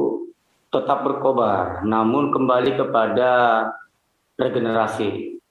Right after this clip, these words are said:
tersendiri, individu, ya, artinya ke pribadi masing-masing. Ya, namun kalau dalam, eh, statement dalam,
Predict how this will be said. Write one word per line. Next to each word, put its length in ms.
tersendiri, 640
individu, 800
ya, 540
artinya 320
ke 160
pribadi 320
masing-masing. 720
Ya, 140
namun 400
kalau 560
dalam, 400
eh, 340
statement 580
dalam, 400